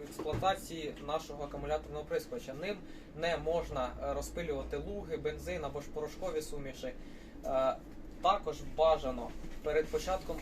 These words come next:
роботи, е, провірити цілісність корпусу, щоб нічого з нього не виливалося, саме залити туди два-три літра води і спробувати ним попрацювати. І також перевірити,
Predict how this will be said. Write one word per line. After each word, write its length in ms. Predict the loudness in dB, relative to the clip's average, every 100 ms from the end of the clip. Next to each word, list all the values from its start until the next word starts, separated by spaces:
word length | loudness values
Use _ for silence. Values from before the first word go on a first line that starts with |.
| -2
роботи, 500 | 0 2 0 0 -6 -6 -8 -10 -8 -8 -8 -10 -10 -10 -10 -10 -10 -2
е, 160 | -2 2
провірити 520 | 4 6 6 4 2
цілісність 600 | -4 -6 -4 -4 -6 -6
корпусу, 560 | 4 4 4 -4 -6 -8 -8 -10 -8 -10 -10 -10 -8
щоб 240 | 0 0 2 -4
нічого 360 | 0 2 2
з 60 | 0
нього 140 | 0
не 80 | 2
виливалося, 520 | 2 6 6 4 -2
саме 300 | -2 0 2
залити 360 | 2 2 0 -2
туди 260 | -4 -8 -4
два-три 420 | 2 4 4 0 0
літра 300 | -4 0 0
води 360 | 2 0 0 -2 -12 -16 -8
і 120 | -6
спробувати 540 | -6 -2 0 2 2 0
ним 200 | 0 -2 0
попрацювати. 960 | 2 2 -2 -6 -6 -2 -2 -2 -8 -8 -14 -14 -12 -12 -12 -12 -8
І 60 | -8
також 480 | -2 4 4 4 -2
перевірити, 920 | 4 6 6 2 2 2 2 -2